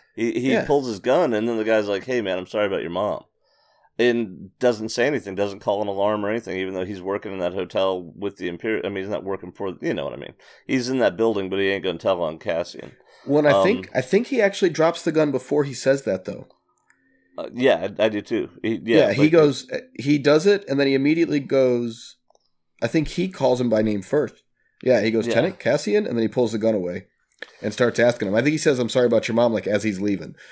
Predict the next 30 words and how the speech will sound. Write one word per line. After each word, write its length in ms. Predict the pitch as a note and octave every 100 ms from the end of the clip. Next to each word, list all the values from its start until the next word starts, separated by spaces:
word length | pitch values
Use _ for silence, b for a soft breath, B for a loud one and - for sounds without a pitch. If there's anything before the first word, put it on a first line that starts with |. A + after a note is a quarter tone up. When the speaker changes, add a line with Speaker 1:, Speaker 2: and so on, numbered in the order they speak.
| B B B
Speaker 1:
He 140 | - B2
Speaker 2:
Um, 200 | A#2+ A2+
Speaker 1:
does, 300 | G#2 - -
yeah. 220 | F#3 F3+ C3+
Speaker 2:
<clears throat> 80 |
which 200 | - C#3+
is 120 | F#3 D#3+
a 100 | D3
really 320 | A#2+ D3+ A#3
big 300 | D#3 D3 A#2
deal 480 | G2 A#2 F3+ F#3 _ _ _ _ _ _ _ _ -
that, 540 | A2+ A#2+ A2 G2 - - _ _ _ _ _ _ _ _ _ _
when, 140 | D3
and 140 | D3+ D#3+
I 60 |
guess 340 | D#3+ G3+ G3+ -
Brasso 440 | - C#3+ D3 C3+
probably 220 | A#2+ A2+
told 260 | G#2+ A#2+ A2+
him 200 | A2 G2
which 180 | G2+ -
people 340 | A2 G#2 G#2+
were 100 | F#2+
still 280 | - A2 G2
in 220 | G2+ G#2
the 240 | G2 F2 G2
hotel 400 | G2+ F#2+ G#2 F#2
that 100 | F2
he 120 | F#2+
could, 260 | - F#2